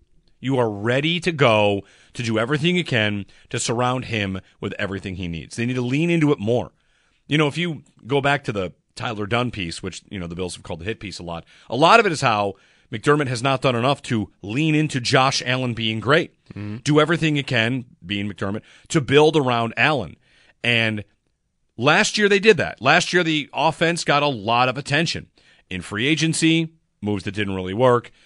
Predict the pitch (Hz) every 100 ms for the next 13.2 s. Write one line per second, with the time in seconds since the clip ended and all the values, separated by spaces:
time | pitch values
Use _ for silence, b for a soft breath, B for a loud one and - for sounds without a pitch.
0 | b b - 123 - 151 147 135 123 139
1 | 127 120 110 98 95 139 143 143 b b
2 | - 165 160 202 196 202 190 139 127 127
3 | 147 147 127 156 120 95 - b b b
4 | 117 104 98 165 208 - 117 98 - -
5 | _ - 113 151 175 143 139 127 139 113
6 | 104 101 131 - 85 - - _ _ _
7 | _ b b b _ 123 131 123 113 104
8 | 90 90 73 _ _ _ _ - 120 113
9 | 135 117 127 107 95 90 104 107 80 -
10 | 165 196 185 170 175 117 82 b b b
11 | b 127 - 127 113 - 123 107 92 95
12 | 98 87 _ _ - - 107 - 110 95
13 | 90